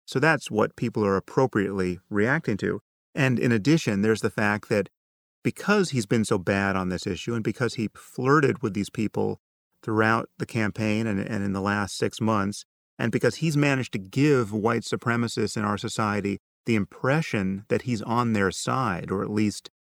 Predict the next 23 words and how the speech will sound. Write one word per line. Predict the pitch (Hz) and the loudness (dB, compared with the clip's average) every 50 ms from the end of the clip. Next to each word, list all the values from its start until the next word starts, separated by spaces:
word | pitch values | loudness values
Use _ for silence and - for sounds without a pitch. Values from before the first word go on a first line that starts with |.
| _ _ _ _ _ _ | _ _ _ _ _ _
giving | - 131 117 120 107 | 0 2 4 4 4
them | 104 98 87 | 2 2 0
cover | - - - 151 165 151 117 95 87 87 90 | -4 0 0 2 2 4 2 2 2 0 -2
or | 87 90 | -2 -2
w-, | 92 90 101 101 | -2 0 0 0
winking | 104 110 135 165 165 - 127 101 90 | 2 2 2 2 2 2 0 0 2
at | 90 87 - | 0 -2 -4
them | 98 95 90 | -6 -4 -4
in | 90 90 | -6 -4
some | - 107 101 90 | -4 -4 -4 -4
sense, | - - 101 95 98 101 - - _ _ _ _ _ _ _ _ _ _ | -4 -4 -4 -4 -4 -6 -8 -12 _ _ _ _ _ _ _ _ _ _
it's | - 123 127 | -12 -10 -6
just | - 120 - | -6 -6 -4
he's | - 123 110 113 104 104 | -4 -2 -2 -2 -2 -2
in | 117 117 107 | -4 -4 -2
some | - 123 117 113 | 0 0 0 0
sense | - - 107 98 - | 0 -2 -4 -4 -4
culpable | - - - 165 175 175 - 117 92 104 98 92 | -6 -4 0 2 2 4 4 2 2 2 0 0
for | 92 - - 120 107 104 101 98 98 95 - _ _ _ _ _ | -2 -2 -2 0 2 4 4 4 4 2 0 _ _ _ _ _
the | - 107 | -2 -2
brazenness | 95 85 - 110 107 113 123 135 143 131 110 113 101 92 92 92 90 90 - - - - _ _ _ _ _ _ _ _ | -2 -2 0 2 4 6 6 6 6 4 4 0 0 0 0 -2 -4 -6 -8 -12 -14 -16 _ _ _ _ _ _ _ _
of | - 113 104 92 | -10 -8 -8 -2
this | 98 104 101 95 - - - | -2 -2 -2 -2 -4 -10 -14